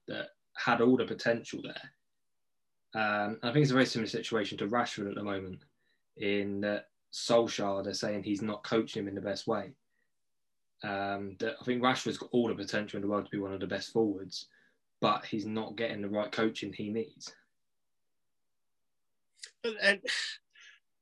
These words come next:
Speaker 2: it's one of those things, is it? Because he keeps playing in different positions. Well, you never know what position he's gonna be in,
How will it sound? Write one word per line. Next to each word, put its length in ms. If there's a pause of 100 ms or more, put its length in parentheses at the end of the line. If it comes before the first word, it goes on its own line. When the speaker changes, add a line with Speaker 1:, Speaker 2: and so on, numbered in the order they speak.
(460)
Speaker 2:
it's 240
one 100
of 80
those 160
things, 300
is 140
it? 200
Because 300
he 160 (420)
keeps 280
playing 280
in 100
different 360
positions. 280
Well, 240
you 120
never 220
know 120
what 160
position 460
he's 120
gonna 220
be 240
in, 220